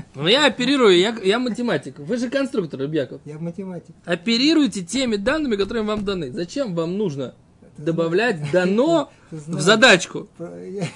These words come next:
Speaker 1: <laughs> Зачем это нужно? Объясните мне. Не, вот просто по-дружески, я не понимаю.
Speaker 2: Условия, условия мне непонятно.
Speaker 1: О!
Speaker 2: Поэтому
Speaker 1: А, бесценно, нет проблем. Условия непонятны. Я согласен со всем. Но добавлять условия в задачку,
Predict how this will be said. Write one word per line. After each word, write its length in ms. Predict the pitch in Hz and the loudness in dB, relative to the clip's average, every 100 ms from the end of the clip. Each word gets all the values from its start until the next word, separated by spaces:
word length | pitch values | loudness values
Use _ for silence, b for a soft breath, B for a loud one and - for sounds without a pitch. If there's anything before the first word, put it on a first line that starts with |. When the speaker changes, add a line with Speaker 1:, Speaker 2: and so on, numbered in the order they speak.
| - | -8
Speaker 1:
<laughs> 160 | 170 | -8
Зачем 580 | 175 165 190 - 330 277 | -2 0 -2 -2 0 2
это 140 | 190 226 | 0 -2
нужно? 240 | 269 175 | -2 -2
Объясните 340 | 151 185 311 202 | -2 -2 -2 -2
мне. 140 | 165 B - | -4 B 0
Не, 120 | 247 | 2
вот 200 | 196 185 | 4 2
просто 280 | 220 233 208 | 2 2 2
по-дружески, 540 | 220 233 294 180 170 | 2 2 2 0 0
я 140 | 175 185 | 2 2
не 80 | |
понимаю. 300 | 214 170 196 | 2 0 0
Speaker 2:
Условия, 260 | 202 202 214 | -2 -6 -6
условия 680 | 170 139 - 156 170 190 180 | -10 -16 -14 -10 -8 -10 -10
мне 160 | 156 | -10
непонятно. 520 | 165 165 175 170 131 - | -12 -12 -12 -12 -12 4
Speaker 1:
О! 200 | 190 330 339 | 8 10 8
Speaker 2:
Поэтому 220 | - - | 2 -12
Speaker 1:
А, 180 | - 165 175 160 | 0 0 0 -2
бесценно, 380 | 190 - 427 208 | 0 4 4 6
нет 160 | 190 | 4
проблем. 520 | 226 269 285 285 175 143 | 6 6 8 8 8 4
Условия 280 | 143 220 | 2 4
непонятны. 420 | 269 226 208 160 165 | 4 6 6 6 4
Я 80 | |
согласен 420 | 170 214 277 247 226 | 2 2 2 2 0
со 100 | 202 | -4
всем. 280 | - 160 151 | -2 -2 -2
Но 80 | 156 | 2
добавлять 640 | 180 208 240 285 190 160 196 | 4 6 6 6 4 0 -6
условия 420 | 190 254 226 185 | -2 2 4 4
в 60 | |
задачку, 560 | 170 220 269 277 - 156 | 4 2 2 0 -2 -8